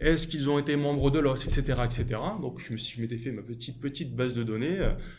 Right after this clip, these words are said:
relativement, euh, relativement modeste, mais je n'ai pas pu avoir des informations pour tout le monde.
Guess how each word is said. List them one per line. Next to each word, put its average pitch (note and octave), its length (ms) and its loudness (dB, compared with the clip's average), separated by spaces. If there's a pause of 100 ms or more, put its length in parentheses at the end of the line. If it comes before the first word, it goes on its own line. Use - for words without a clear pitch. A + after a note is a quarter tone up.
relativement, A2+ 880 0
euh, F#2+ 160 -8
relativement G#2 540 -4
modeste, A2 460 0 (420)
mais E3 140 2
je E3+ 80 0
n'ai C3+ 80 2
pas E3 100 2
pu E3+ 160 -2
avoir F3+ 160 -2
des C#3 140 -4
informations C#3+ 500 -4
pour E3+ 220 -8
tout - 100 -6
le E3 80 0
monde. C#3 220 -4